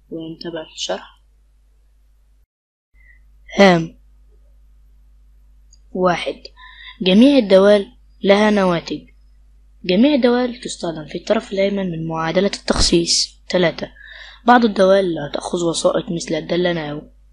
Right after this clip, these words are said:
أربعة، الإجراءات لا تستخدم في أي جملة تخصيص. خمسة، إجراء الحدث هو إجراء من النوع صب. ستة، وسيط الإجراءات يمكن أن تكون قيمة مجردة أو متغير أو دالة.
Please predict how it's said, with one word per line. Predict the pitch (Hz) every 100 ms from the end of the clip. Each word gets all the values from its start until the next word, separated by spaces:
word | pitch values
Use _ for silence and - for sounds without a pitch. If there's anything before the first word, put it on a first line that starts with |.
| _ -
أربعة، | 165 170 156 - - _ _ _ _ 170
الإجراءات | 185 185 190 - 269
لا | 202
تستخدم | 165 165 - 208 220
في | 208 165 147
أي | 170 165
جملة | 170 185
تخصيص. | - - - 156 156 - - - _ -
خمسة، | - 185 - 151 - _ - - - -
إجراء | 185 233 262
الحدث | 233 - 240 233 170
هو | 156
إجراء | 151 170 196
من | 185 165
النوع | 160 165 185 208 214 _
صب. | - 160 143 - _ _ _ _ _
ستة، | - 180 - 156 - _ _ _ _ -
وسيط | 175 277 285
الإجراءات | 233 185 180 175 208 226 175
يمكن | 156 156 151
أن | 156
تكون | 160 - 156 147 - -
قيمة | 226 220
مجردة | 214 214 214 214
أو | 160
متغير | 160 151 165 165 170 160 - -
أو | 175
دالة. | 165 143 139